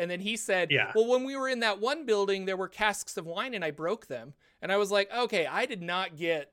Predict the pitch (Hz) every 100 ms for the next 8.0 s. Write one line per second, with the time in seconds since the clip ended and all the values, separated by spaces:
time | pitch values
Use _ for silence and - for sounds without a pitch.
0 | - 151 170 156 160 175 214 - 170 165
1 | 151 - 185 170 175 170 160 - - 175
2 | 226 254 233 208 185 185 170 - 185 233
3 | 240 - 170 - 185 180 165 135 147 -
4 | 139 - 147 143 147 160 _ - _ -
5 | 135 135 107 113 123 143 156 156 156 175
6 | 208 202 220 - 190 196 208 208 202 202
7 | 196 196 196 190 160 160 165 165 131